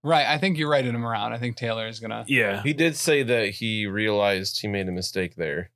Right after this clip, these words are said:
Speaker 2: Yeah, I, I didn't, I didn't get that.
Speaker 3: He said, "Chuck, I owe you a glizzy-sized apology.
Speaker 2: That's weird.
Speaker 3: I didn't realize vibranium shielding was Wakanda affiliation only, so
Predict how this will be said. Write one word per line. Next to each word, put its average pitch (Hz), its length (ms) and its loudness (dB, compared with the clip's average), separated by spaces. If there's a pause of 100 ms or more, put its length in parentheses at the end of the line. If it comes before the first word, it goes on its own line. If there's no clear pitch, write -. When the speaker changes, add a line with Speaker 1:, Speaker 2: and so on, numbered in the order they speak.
(100)
Speaker 2:
Yeah, 107 440 0
I, 120 60 0
I 117 40 4
didn't, 117 320 -2
I - 100 -10
didn't 104 160 -4
get - 200 -18
that. 57 180 -18 (1300)
Speaker 3:
He 117 60 -2
said, 120 200 2
"Chuck, 156 260 4
I 117 80 2
owe 131 80 6
you 139 160 4
a 117 60 2
glizzy-sized 135 760 2
apology. 95 600 0
Speaker 2:
That's 107 180 -4
weird. 107 260 0 (160)
Speaker 3:
I 117 80 4
didn't 151 180 4
realize 143 280 2
vibranium 131 440 2
shielding 127 320 0
was 110 140 -2
Wakanda 120 400 0
affiliation 113 580 -2
only, 127 440 2
so 123 580 2